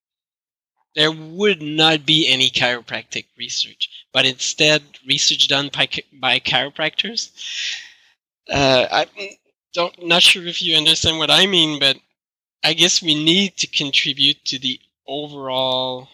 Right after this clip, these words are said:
effort of getting patients better, regardless of the intervention. And I always tell my students, if eating a banana is the thing, we'll just sell bananas to our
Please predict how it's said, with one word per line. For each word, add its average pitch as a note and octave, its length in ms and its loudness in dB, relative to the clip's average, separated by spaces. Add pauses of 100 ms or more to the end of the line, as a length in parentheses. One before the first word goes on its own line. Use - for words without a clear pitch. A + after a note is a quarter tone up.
(360)
effort C#3+ 440 -2 (300)
of B2 280 -10
getting C3 320 0 (240)
patients - 1000 -2 (680)
better, D3 400 0 (160)
regardless D3 580 2
of C#3+ 160 -8
the C#3 160 -2
intervention. D#3+ 800 -2 (1300)
And C#3 100 -2
I C3+ 140 8
always D3+ 440 2
tell D3 200 0
my C3+ 160 -2
students, C3+ 460 -8 (640)
if - 380 -4
eating F3+ 320 2
a D3 60 0
banana C#3+ 540 4
is B2+ 200 0
the B2+ 120 -12
thing, D#3 420 -2 (840)
we'll C#3 180 -10
just D#3 220 0
sell D3+ 200 0
bananas C#3+ 520 -2
to C#3 180 -10
our B2+ 640 -12